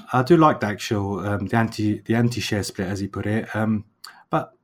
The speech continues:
I suppose whichever way you look at it, it's just that, that it's just a, a different way they package it and dress it up.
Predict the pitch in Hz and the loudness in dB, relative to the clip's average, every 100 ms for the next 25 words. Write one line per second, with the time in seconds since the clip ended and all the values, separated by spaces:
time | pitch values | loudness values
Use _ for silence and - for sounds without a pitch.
0 | - - 135 156 170 165 - 170 160 147 | -16 -12 -6 0 4 2 2 -6 -4 2
1 | 131 127 151 - 101 90 120 - 151 - | 4 4 2 -2 -2 -2 -2 -4 -6 -8
2 | - 123 - 127 127 - 120 143 - - | -8 -6 -2 -4 -4 -10 -6 -4 -6 -10
3 | 110 - 113 113 113 127 123 107 104 101 | -10 -4 -2 -2 -2 -4 -2 0 0 -2
4 | - - 123 120 123 127 - - 110 123 | -4 -6 -2 0 2 2 0 -8 -4 -2
5 | 117 - 117 151 151 | -2 -2 2 0 0